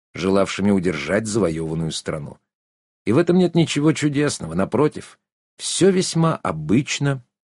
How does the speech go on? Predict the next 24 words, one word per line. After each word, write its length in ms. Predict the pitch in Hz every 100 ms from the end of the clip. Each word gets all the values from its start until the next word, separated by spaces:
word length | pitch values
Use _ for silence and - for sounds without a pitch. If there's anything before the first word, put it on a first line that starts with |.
| _ _ -
и 100 | 202
закономерно. 840 | 151 - 107 92 78 60 - - - _ _ _ _ _ _ _ _ _ -
Я 160 | 180
говорил 360 | 180 190 185 170
об 120 | 156
этом 300 | 156 156 151
в 80 | 143
Нанте 420 | 147 104 80 82
с 80 | -
кардиналом 680 | 107 98 107 110 104 107 104
Руанским, 600 | 123 107 80 - 85 -
когда 640 | 90 92 87 92 85 71 -
Валентина 880 | 82 98 98 90 - 151 143 120 _ _ _ _ _ _ -
так 160 | 120
в 40 | -
просторечии 540 | 90 - 98 90 -
звали 580 | 90 82 101 92 92 80 _ _
Чезаре 560 | - 98 90 104 95 98
Борджа, 640 | 85 120 78 67 71 60 _ _ _ -
сына 500 | - - 147 98 78
папы 400 | - 90 73 71
Александра, 720 | 78 82 - 104 76 - - _ _ _ _ -
покорял 480 | 117 120 127 120
Романию. 560 | 113 123 90 76 -